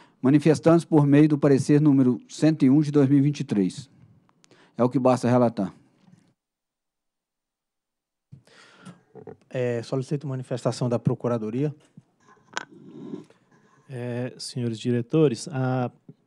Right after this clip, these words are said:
Speaker 3: a Procuradoria se manifestou no parecer cento e um de dois mil e vinte e três. É, foram analisadas as excludentes de res-, de responsabilidade que foram suscitadas pela interessada, que eram covid dezenove,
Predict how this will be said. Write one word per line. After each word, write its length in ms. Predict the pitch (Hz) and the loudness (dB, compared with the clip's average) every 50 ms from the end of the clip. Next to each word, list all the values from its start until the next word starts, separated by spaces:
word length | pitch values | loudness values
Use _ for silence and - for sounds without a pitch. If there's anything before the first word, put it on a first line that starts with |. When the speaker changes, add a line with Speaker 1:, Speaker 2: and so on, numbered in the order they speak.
| _ _ _ - - _ _ _ - - - | _ _ _ -20 -20 _ _ _ -18 -18 -16
Speaker 3:
a 80 | - 127 | -16 -14
Procuradoria 640 | 110 - - 127 - 123 113 110 113 107 117 117 | -10 -8 -8 -6 -6 -8 -8 -8 -8 -8 -10 -10
se 260 | 110 - - - 117 | -10 -12 -14 -14 -12
manifestou 540 | 113 110 110 113 107 - - 113 - - 127 | -12 -12 -14 -14 -16 -16 -16 -16 -16 -14 -12
no 80 | 123 123 | -12 -10
parecer 400 | 117 - 107 107 101 - 107 104 | -10 -10 -10 -10 -12 -14 -14 -14
cento 280 | - - 107 107 - | -14 -14 -14 -14 -10
e 40 | 120 | -10
um 40 | 117 | -8
de 40 | 123 | -6
dois 180 | 117 117 113 | -6 -6 -6
mil 120 | 107 113 104 | -6 -6 -8
e 20 | |
vinte 140 | 104 107 - | -8 -10 -12
e 60 | - | -14
três. 440 | _ - 104 107 123 139 135 - _ _ _ _ _ _ _ _ _ _ _ _ _ _ _ _ _ _ _ _ _ _ _ _ | _ -8 -6 -6 -6 -6 -8 -12 _ _ _ _ _ _ _ _ _ _ _ _ _ _ _ _ _ _ _ _ _ _ _ _
É, 240 | - - 123 120 120 | -4 -2 -2 -2 -2
foram 360 | - - - 160 151 156 160 | -2 0 2 4 4 4 4
analisadas 560 | 151 147 147 147 143 127 131 135 131 123 123 | 2 2 2 0 0 0 0 0 0 0 0
as 120 | 131 127 | -2 -2
excludentes 540 | 123 123 - - 147 123 120 120 120 120 - | -4 -6 -8 -6 -6 -4 -2 -2 -2 -4 -6
de 140 | - 117 107 | -8 -10 -10
res-, 280 | 107 117 117 - - - 131 - _ - - - | -8 -8 -10 -10 -10 -14 -16 -16 _ -20 -18 -16
de 180 | 208 - 123 | -10 -6 -4
responsabilidade 840 | 117 120 123 - 135 113 - - 120 117 107 104 113 113 131 143 - | -4 -4 -4 -6 -8 -8 -8 -10 -10 -10 -10 -8 -6 -6 -6 -6 -8
que 100 | - - | -10 -16
foram 400 | 117 - - 120 110 107 104 104 - - 190 170 | -14 -12 -10 -8 -8 -8 -10 -14 -16 -20 -20 -20
suscitadas 760 | - - - 120 - 123 104 _ - - 123 135 131 120 - | -20 -20 -18 -12 -12 -12 -12 _ -10 -8 -8 -6 -8 -8 -12
pela 340 | - - 117 104 104 101 101 | -12 -12 -12 -12 -12 -14 -16
interessada, 800 | 101 95 - 110 104 104 95 - - - 110 123 135 143 143 139 _ _ _ _ _ _ _ | -16 -16 -14 -14 -14 -14 -14 -16 -16 -14 -12 -12 -10 -10 -12 -12 _ _ _ _ _ _ _
que 240 | - - - 123 120 | -14 -6 -4 -2 0
eram 380 | 117 117 113 110 113 110 110 104 | 0 0 -2 -2 -4 -4 -6 -8
covid 400 | - - 123 117 107 135 143 143 | -6 -4 -2 -2 -2 -2 -4 -4
dezenove, 760 | 135 131 127 120 131 127 117 113 113 131 147 151 151 165 165 | -8 -10 -6 -4 -2 -2 -2 -2 0 0 0 0 -2 -4 -8